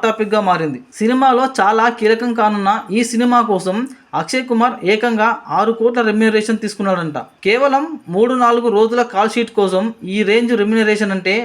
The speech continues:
మామూలు విషయం కాదని టాక్ నడుస్తుంది. అంతేకాదు, కన్నప్ప సినిమాలో అక్షయ్ కుమార్ చేస్తున్న పాత్రపై ఆసక్తికర చర్చ నడుస్తుంది. అదేంటి అంటే,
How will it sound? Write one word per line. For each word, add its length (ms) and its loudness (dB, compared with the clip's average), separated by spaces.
మామూలు 380 0
విషయం 300 -2
కాదని 380 0
టాక్ 240 0
నడుస్తుంది. 440 -6
అంతేకాదు, 500 -2
కన్నప్ప 320 -2
సినిమాలో 360 2
అక్షయ్ 280 -2
కుమార్ 300 2
చేస్తున్న 280 0
పాత్రపై 400 0
ఆసక్తికర 440 -2
చర్చ 140 -2
నడుస్తుంది. 460 -6
అదేంటి 420 2
అంటే, 200 -2